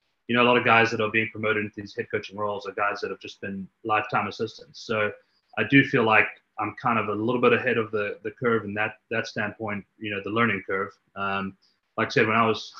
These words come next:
<laughs> twenty-six, I was kind of deer in headlights when I took over there at, at Point. So they are, you know, the main thing, I think, we talked about that culture, how I kind of, you know, fell into that and got a little fortunate the first time. Um, a close friend of both of ours, a guy named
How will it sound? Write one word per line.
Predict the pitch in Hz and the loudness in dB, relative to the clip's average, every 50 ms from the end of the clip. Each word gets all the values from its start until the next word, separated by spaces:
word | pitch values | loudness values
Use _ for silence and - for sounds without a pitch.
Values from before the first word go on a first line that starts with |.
| - - - | -16 -14 -12
<laughs> | - 143 - - | -10 -12 -10 -6
twenty-six, | 131 123 117 113 110 - 127 120 117 - - | -4 -2 -2 -2 -2 -2 -2 -2 -2 -2 -2
I | 107 | -6
was | 107 - | -4 -2
kind | - 120 104 | -2 -2 -2
of | - - _ _ _ _ _ _ _ - 107 | -4 -6 _ _ _ _ _ _ _ -6 0
deer | 120 127 123 | 2 4 4
in | 117 | 4
headlights | 117 131 123 120 113 107 107 104 - | 4 2 2 4 6 4 4 4 2
when | 117 107 | -2 -4
I | 107 | -4
took | - 117 110 117 | -4 -4 -2 -2
over | 107 104 104 | -2 -2 -2
there | 104 104 101 101 101 | -2 0 0 0 0
at, | 101 101 - 107 | -2 -4 -6 -10
at | 98 - - | -12 -10 -8
Point. | 117 107 104 101 - | -8 -6 -6 -8 -6
So | - 113 104 104 104 | -6 -4 -4 -4 -2
they | 113 131 | 0 2
are, | 127 131 143 139 123 117 113 - - - | 4 6 6 6 6 6 4 0 -4 -6
you | 120 117 | -4 -4
know, | 113 113 | -2 -2
the | 113 | -2
main | 110 113 117 127 131 139 143 143 | -2 -2 0 0 2 0 0 -2
thing, | - - 131 131 135 139 139 123 | -2 -2 -2 0 0 -2 -2 -4
I | 117 117 | -6 -6
think, | - - 127 131 135 127 _ _ _ _ _ _ _ _ _ - | -6 -6 -6 -6 -6 -8 _ _ _ _ _ _ _ _ _ -6
we | 117 113 | -4 -2
talked | - - 117 120 | 0 0 0 0
about | 123 120 117 | -2 -2 -2
that | 120 107 - - | -2 -4 -4 -6
culture, | - 120 117 - - 127 120 123 113 | -8 -8 -6 -6 -4 -2 -2 -2 0
how | 117 107 | 0 -2
I | 104 104 | -2 -2
kind | - - 120 107 | -4 -4 -6 -6
of, | 101 98 _ _ _ _ _ _ _ _ _ _ _ | -6 -8 _ _ _ _ _ _ _ _ _ _ _
you | - 107 | -6 -2
know, | 110 101 101 - - _ _ _ _ _ _ _ _ | -2 -2 -4 -6 -10 _ _ _ _ _ _ _ _
fell | - 120 120 123 | -2 0 2 2
into | 120 113 120 123 | 2 2 0 0
that | 117 117 117 | 0 0 0
and | 117 107 110 | 0 -2 -2
got | 113 110 | -2 -2
a | 110 | 0
little | 113 110 107 107 | 0 -2 -2 -2
fortunate | - 127 120 117 - 120 107 | -2 -2 -4 -4 -4 -8 -10
the | - 110 | -10 -10
first | - - 120 117 - - | -6 -4 -4 -4 -4 -6
time. | - 120 117 117 120 120 113 - - 107 | -8 -6 -6 -4 -6 -6 -8 -12 -16 -16
Um, | 101 101 98 95 95 92 92 - _ _ _ _ _ _ _ _ - | -14 -12 -12 -10 -12 -12 -14 -16 _ _ _ _ _ _ _ _ -14
a | - | -10
close | - - 139 135 135 - | -2 0 2 2 2 4
friend | - 143 135 127 | 2 2 4 4
of | 110 110 | 2 2
both | 123 131 - | 2 0 0
of | 113 104 | 0 0
ours, | 104 104 107 98 98 | 0 0 0 0 -2
a | 101 | -4
guy | 98 113 110 110 | -2 0 0 0
named | 113 110 107 | 0 -2 -4